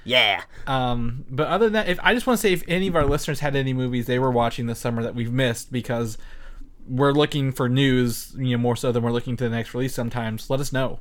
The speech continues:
Speaker 2: Like, I wanna know what you guys are watching this
Speaker 1: Mm.
Speaker 2: summer.
Speaker 1: And on the, on the same note of, uh, Sorry to Bother You,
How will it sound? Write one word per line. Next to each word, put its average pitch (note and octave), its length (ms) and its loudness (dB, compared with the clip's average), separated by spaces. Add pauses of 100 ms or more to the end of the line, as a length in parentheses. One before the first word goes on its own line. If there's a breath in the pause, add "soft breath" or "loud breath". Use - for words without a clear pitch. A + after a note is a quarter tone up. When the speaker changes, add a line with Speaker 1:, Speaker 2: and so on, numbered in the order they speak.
(120)
Speaker 2:
Like, A#2 180 -6
I A#2+ 100 -2
wanna B2 240 0
know A#2 160 -2
what A2+ 140 -2
you A#2+ 80 -4
guys A#2+ 160 -2
are A2+ 60 -2
watching A2 300 -10
this B2+ 120 -6
Speaker 1:
Mm. A#2+ 40 -6
Speaker 2:
summer. A#2+ 280 -8 (100)
Speaker 1:
And C3+ 140 2
on D3 140 6
the, C3+ 240 6
on D3 100 6
the C#3 100 6
same E3+ 320 2
note D3+ 200 4
of, A#2+ 240 4
uh, G#2 160 4
Sorry B2+ 440 2
to A2 60 2
Bother A2 380 4
You, F#2+ 320 0